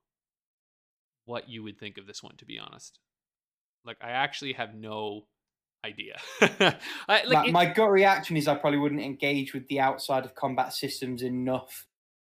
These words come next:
Speaker 1: You just don't have to engage with them that much is the thing. Like, I've been engaging with a fair bit, but you don't really, I, I, you know what? I don't know. I think this is so well tuned. I think you would enjoy it. I don't think you would love it. I think you would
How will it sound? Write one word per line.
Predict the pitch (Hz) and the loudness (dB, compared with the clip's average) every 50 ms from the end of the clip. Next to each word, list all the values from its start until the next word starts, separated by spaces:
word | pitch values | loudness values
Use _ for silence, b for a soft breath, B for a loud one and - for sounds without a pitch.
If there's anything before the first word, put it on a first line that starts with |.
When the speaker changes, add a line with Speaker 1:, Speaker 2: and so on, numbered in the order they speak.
| _ _ _ _ _ _ _ _ _ _ _ _ B B B B B B _ - | _ _ _ _ _ _ _ _ _ _ _ _ B B B B B B _ -10
Speaker 1:
You | 226 180 196 | -8 -6 -4
just | - 277 285 - | -4 -4 -2 -2
don't | - 381 370 - | -2 -4 -4 -4
have | - - 202 208 - | -4 -2 -4 -4 -4
to | - 190 | -6 -8
engage | 160 139 143 135 151 156 | -6 -6 -6 -6 -8 -8
with | 170 - | -10 -10
them | 135 117 | -6 -2
that | 120 120 120 117 113 | 0 0 0 -2 -6
much | 110 117 120 - - - | -12 -12 -12 -12 -12 -12
is | - | -14
the | - 107 | -16 -18
thing. | - - - - _ _ _ | -20 -20 -20 -20 _ _ _
Like, | - 123 - - | -18 -18 -10 -2
I've | - 147 185 233 - | 2 2 2 2 0
been | 269 226 | -4 -6
engaging | 190 147 139 135 135 143 135 | -4 -2 -2 -2 -2 -4 -6
with | 131 117 107 | -8 -8 -10
a | 104 | -12
fair | - - 107 104 120 | -12 -12 -10 -8 -8
bit, | 143 151 170 170 | -6 -8 -10 -10
but | - - - - | -12 -14 -16 -14
you | |
don't | 135 175 185 | -14 -14 -12
really, | 180 170 - | -14 -10 -4
I, | - 220 349 440 | -2 -2 0 0
I, | - 359 453 - - - | 0 -2 -2 -4 -4 -6
you | 320 | -4
know | 320 381 370 | -2 -2 -2
what? | 359 277 269 - | -2 -2 0 2
I | 214 226 | 2 2
don't | 226 202 | 2 2
know. | 165 127 113 107 - | 0 0 0 0 0
I | 147 156 | -2 -4
think | - 254 247 | -6 -8 -10
this | - 302 - | -10 -8 -6
is | 320 - - | -4 -2 -2
so | - 156 151 | 0 -2 -2
well | 151 143 135 127 123 | -2 -2 -2 -4 -4
tuned. | - - - - 110 104 110 113 120 120 | -6 -10 -14 -16 -16 -16 -16 -16 -16 -16
I | - - | -16 -14
think | - 143 - - | -14 -16 -14 -12
you | 143 | -10
would | 131 120 | -10 -10
enjoy | 113 107 101 113 101 | -10 -12 -12 -12 -12
it. | 101 95 - - | -12 -8 -4 -2
I | |
don't | 156 190 190 | -2 -2 -4
think | - 208 | -6 -12
you | 208 | -12
would | 196 151 127 | -12 -12 -14
love | 127 127 127 131 139 | -10 -4 -2 0 0
it. | 160 185 - | 0 -2 -6
I | 139 | -8
think | 131 135 123 123 | -12 -12 -14 -14
you | 123 | -16
would | 117 110 | -18 -18